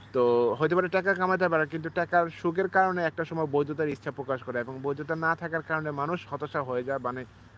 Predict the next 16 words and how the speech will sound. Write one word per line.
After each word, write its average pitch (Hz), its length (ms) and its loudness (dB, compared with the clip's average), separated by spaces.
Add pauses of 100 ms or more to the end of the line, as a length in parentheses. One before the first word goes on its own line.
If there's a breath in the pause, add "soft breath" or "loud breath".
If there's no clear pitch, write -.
মানে 120 440 -10 (100)
কি 165 60 -2
বলবো, 139 280 -2
ডিপ্রেশনে 151 720 0
শেষ 175 280 4
হয়ে 143 120 6
যায়। 101 200 2 (1500 loud breath)
তো 151 180 8
জাহাঙ্গীর 180 380 4
আলম 185 160 2
ভাই 175 160 4
লিখেছে, 180 220 0
"আসসালামু 170 380 0
আলাইকুম 170 380 -2
ভাই, 165 360 2
আপনি 165 460 0